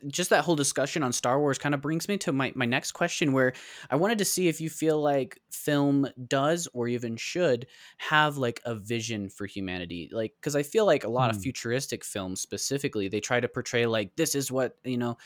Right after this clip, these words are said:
Speaker 1: um, life is going to be like, right? I can't remember what, um, movie, <sighs> I can't remember what movie I was watching, but it was, like, uh, about some guy coming from the future back to see his, like, past self or whatever. Um, it was, like, a new one. I, it has, um, Ryan Reynolds in it.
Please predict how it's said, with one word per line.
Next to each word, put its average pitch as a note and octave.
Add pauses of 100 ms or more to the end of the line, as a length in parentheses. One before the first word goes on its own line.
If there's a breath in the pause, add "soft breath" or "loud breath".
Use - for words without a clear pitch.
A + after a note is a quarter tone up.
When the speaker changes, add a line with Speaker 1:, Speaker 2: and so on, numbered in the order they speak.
(260 loud breath)
Speaker 1:
um, G#2+
life A#2+
is A#2+
going A2
to -
be G#2+
like, G2
right? G2+ (180 loud breath)
I B2+
can't E3+
remember D#3
what, C3+
um, A2+
movie, B2 (240)
<sighs> -
I C3
can't D#3
remember C3+
what A#2
movie A#2
I G#2+
was G#2
watching, G#2+
but A2+
it B2+
was, B2
like, A#2
uh, A2
about A#2
some A#2
guy A2
coming A2+
from A2+
the A2
future A2
back G2+
to A#2
see G2+
his, G2+
like, G2+
past G2
self G2
or A2
whatever. G#2 (420 loud breath)
Um, A2
it -
was, B2+
like, B2+
a A2
new G2+
one. F#2
I, F#2 (200)
it G#2
has, -
um, F#2+ (840)
Ryan G#2+
Reynolds F#2+
in F2+
it. E2+